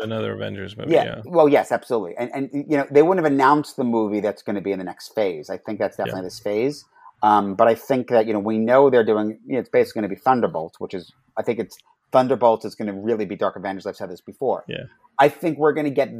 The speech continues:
Speaker 2: that, and the Avengers reform in answer to it, you know?
Speaker 1: Not
Speaker 2: And it's
Speaker 1: an
Speaker 2: gonna
Speaker 1: Answer to
Speaker 2: be these
Speaker 1: Kang or
Speaker 2: characters.
Speaker 1: some of these other
Speaker 2: Yeah.
Speaker 1: big
Speaker 2: I
Speaker 1: baddies.
Speaker 2: also, as you know, I think, I don't think that, it won't be Young Avengers. They'll be, they'll call it Champions.
Speaker 1: Sure.
Speaker 2: Again,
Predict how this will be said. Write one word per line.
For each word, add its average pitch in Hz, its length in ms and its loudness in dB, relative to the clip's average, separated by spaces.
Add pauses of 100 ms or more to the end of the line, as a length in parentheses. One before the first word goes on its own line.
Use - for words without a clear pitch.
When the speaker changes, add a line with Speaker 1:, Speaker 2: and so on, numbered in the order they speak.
(140)
Speaker 2:
that, 135 420 4 (180)
and 117 180 -4
the 113 60 -2
Avengers 117 480 -4
reform 107 560 -2
in 92 60 -6
answer 120 420 0
to 82 240 -12
it, - 60 -20 (220)
you 98 120 -4
know? 101 360 -2 (460)
Speaker 1:
Not 135 140 -2
Speaker 2:
And 131 80 -2
it's 127 60 -2
Speaker 1:
an 123 40 -4
Speaker 2:
gonna 117 140 4
Speaker 1:
Answer 98 60 2
to 92 40 -6
Speaker 2:
be 139 180 4
these - 20 -2 (100)
Speaker 1:
Kang 131 80 -4
or - 20 -6
Speaker 2:
characters. - 280 -4
Speaker 1:
some 123 100 -10
of 123 60 -8
these 120 160 -10
other 123 140 -8
Speaker 2:
Yeah. 110 140 0
Speaker 1:
big 120 120 -14
Speaker 2:
I 127 80 4
Speaker 1:
baddies. 143 80 8
Speaker 2:
also, 143 320 4 (200)
as 131 220 0
you 160 120 0
know, 143 240 4
I 135 100 2
think, 131 360 -8 (320)
I 127 60 -2
don't 151 180 -2
think 143 140 -6
that, 135 120 -2 (180)
it 139 60 2
won't 160 220 2
be 151 120 -2
Young 127 480 4
Avengers. 104 580 -2
They'll 104 200 -2
be, 101 220 -10
they'll 104 120 -8
call 101 220 -6
it - 80 -16
Champions. 180 640 -6 (420)
Speaker 1:
Sure. - 160 -4
Speaker 2:
Again, 131 480 2